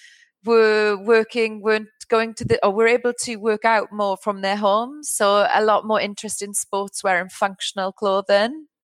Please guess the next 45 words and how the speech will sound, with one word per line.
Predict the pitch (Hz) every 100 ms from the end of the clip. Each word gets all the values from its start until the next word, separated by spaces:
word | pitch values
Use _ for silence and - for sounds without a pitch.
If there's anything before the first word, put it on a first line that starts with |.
| _ _ _ - - - - -
So | -
it's | 247
definitely | 262 247 247
that. | 240 -
A | 240
lot | 277 214
more | 269
kids, | - 254 233 - -
kids | - 247 -
wear | 226 220 262
as | 262 208
well. | 220 240 262
So | - 233
parents | - 240 233 247 247
maybe | 240 240 233 233
who | 226
would | 220 208
normally | 208 214 208
be | 208
sending | 202 214 208 208
their | 208
children | 208 220 208 208 208
to | -
school, | - - 214 240 311 294 - - - -
they | 233 214 214
weren't | 202 226 220 208
wearing | 220 220 214
their | 226
school | - 233
uniforms | 247 262 262 226 214
every | 202 214
day. | 185 170 151
So | 196 -
people | - 208
were | 226
starting | - 233 226 220
to | -
buy | 226
a |
lot | 233 247 214
more | 233
kids | - 247 220
wear | 226 233 208
as | 185 196
well. | 226 208 135 120